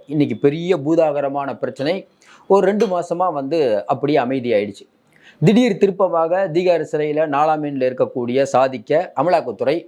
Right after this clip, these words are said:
ஒரு பத்து நாளைக்கு முன்னாடி அரெஸ்ட் பண்ணி இருபத்தஞ்சு, இருபத்தாறு இந்த மாசம், அதாவது ஒரு நாலு நாளைக்கு முன்னாடி வந்து விசாரிச்சிருக்காங்க.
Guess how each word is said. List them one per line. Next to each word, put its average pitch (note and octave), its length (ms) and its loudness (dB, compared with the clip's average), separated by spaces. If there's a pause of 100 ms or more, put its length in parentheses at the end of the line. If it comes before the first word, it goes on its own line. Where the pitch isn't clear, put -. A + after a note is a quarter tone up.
ஒரு B2+ 160 -2
பத்து C3 260 0
நாளைக்கு C#3+ 260 -2
முன்னாடி C3 120 -2
அரெஸ்ட் A#2 280 -2
பண்ணி C#3 300 -2
இருபத்தஞ்சு, D3+ 380 0
இருபத்தாறு A#2 480 0
இந்த C#3+ 160 2
மாசம், B2 260 -2 (720)
அதாவது G#3 200 4
ஒரு E3+ 160 2
நாலு E3+ 120 2
நாளைக்கு D#3+ 240 0
முன்னாடி C#3 420 -2
வந்து C3 220 -4
விசாரிச்சிருக்காங்க. A2 640 -2